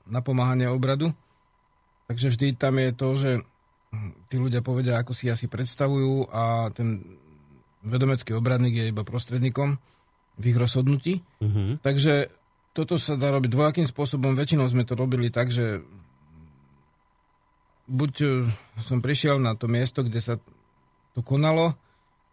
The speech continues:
Speaker 1: alebo tohto roku bude niekoľko sobašov na letnom slnovrate. To znamená, oni prídu na nejaké miesto, kde už sa dejú veci.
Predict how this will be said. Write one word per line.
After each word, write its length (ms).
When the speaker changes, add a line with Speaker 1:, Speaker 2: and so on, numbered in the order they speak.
Speaker 1:
alebo 420
tohto 300
roku 200
bude 240
niekoľko 680
sobašov 520
na 400
letnom 280
slnovrate. 680
To 80
znamená, 320
oni 160
prídu 240
na 120
nejaké 220
miesto, 340
kde 220
už 260
sa 160
dejú 340
veci. 340